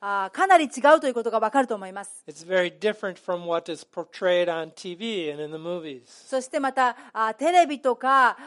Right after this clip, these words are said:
Speaker 1: あー、映画とかでも、おー、性というものが語られますけれども、彼らが言っていることと神様の性に対する見方というのは本当に違うんですね。
Speaker 2: So I hope my goal through this last part of the series that,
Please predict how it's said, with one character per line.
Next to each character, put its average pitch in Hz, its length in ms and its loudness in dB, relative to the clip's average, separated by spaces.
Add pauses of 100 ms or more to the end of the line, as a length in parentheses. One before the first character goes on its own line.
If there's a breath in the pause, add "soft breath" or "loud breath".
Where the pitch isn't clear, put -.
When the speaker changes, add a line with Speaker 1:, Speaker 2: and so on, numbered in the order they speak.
(140 loud breath)
Speaker 1:
あ 208 180 -4
ー、 247 260 2
映 339 40 -2
画 349 140 4
と 370 100 0
か 294 140 0
で 233 100 -4
も、 240 380 -2 (220 loud breath)
お 214 460 -6
ー、 - 20 -14
性 349 260 -2
と 285 100 0
い 262 60 2
う 247 60 -4
も 240 80 -6
の 226 120 -2
が 214 140 -12
語 262 100 -2
ら 269 60 -2
れ 277 80 2
ま 269 140 -2
す - 80 -16
け 240 80 -4
れ 214 40 -6
ど 226 120 -8
も、 240 180 0 (180 loud breath)
彼 349 280 2
ら 262 120 4
が 247 120 0
言 233 100 -2
っ - 20 -14
て 262 220 -4
い - 20 -6
る 254 80 -8
こ 254 120 -2
と 247 100 -4
と 233 240 -2 (140 loud breath)
神 370 260 -2
様 269 240 -2
の 233 140 -6
性 302 240 -2
に 240 80 -8
対 226 160 -4
す 220 80 -16
る 214 80 -10
見 202 80 -14
方 233 200 -6
と 208 60 -14
い 196 40 -14
う - 20 -16
の 190 80 -12
は 185 80 -8
本 320 320 -6
当 370 60 -8
に 330 140 -8
違 277 100 -8
う 302 80 4
ん - 20 -6
で 220 80 -6
す - 80 -18
ね。 233 280 -10
Speaker 2:
So - 160 -6
I 185 140 0
hope 240 360 0
my 196 220 0
goal 202 600 4
through 185 320 -10
this 175 260 -8
last 175 440 -6
part 180 100 0
of 170 60 -4
the 165 80 -8
series 226 480 -6
that, 170 220 -8